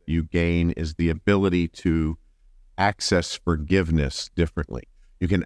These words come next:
access forgiveness on an entirely different platform if all you're doing is evaluating your own behavior.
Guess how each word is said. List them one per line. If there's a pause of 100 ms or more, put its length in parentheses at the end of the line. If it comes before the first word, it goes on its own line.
access
forgiveness (1400)
on
an
entirely
different
platform
if
all
you're
doing
is
evaluating
your
own
behavior.